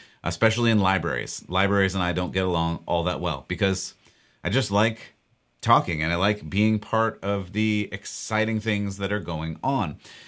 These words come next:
Um, for instance, all throughout school, even into college, I, I, I wasn't allowed into the library. So I wasn't trying to be rude or obnoxious, but apparently I'm just loud. Even to this day, I get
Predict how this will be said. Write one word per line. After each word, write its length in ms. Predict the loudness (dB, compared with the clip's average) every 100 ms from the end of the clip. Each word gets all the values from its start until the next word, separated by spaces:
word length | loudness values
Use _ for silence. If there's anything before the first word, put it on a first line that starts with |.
| -20 -4
Um, 400 | 0 0 0 -4
for 260 | -4 -2
instance, 380 | 0 -2 -10 -8
all 160 | -2 -2
throughout 300 | 0 0 -2
school, 500 | -6 -2 -2 -2 -8
even 220 | -6 -2 -2
into 120 | -2
college, 640 | -2 0 0 -2 -6 -12 _ _ _
I, 220 | -10 -8 -6
I, 220 | -4 -4 -2
I 160 | -2 0
wasn't 360 | 0 0 -2
allowed 440 | 0 2 2 2 2
into 260 | 0 -2
the 100 | -4
library. 420 | 0 0 0 -4
So 80 | -4
I 40 | -2
wasn't 160 | -2
trying 140 | 0 0
to 60 |
be 60 | 0
rude 320 | 0 -2 0
or 100 | 0
obnoxious, 580 | 0 -2 -4 -4 -8 -8
but 160 | -8
apparently 400 | -8 -6 -4 -2
I'm 100 | -2
just 320 | -2 -4 -6 -12 _
loud. 300 | 0 0 0 -6 _ _
Even 140 | -6 -2
to 60 |
this 200 | 0 -2
day, 440 | -2 0 0 -2 -8 _ _ _
I 220 | -2 -2
get 460 | -2 0 2 2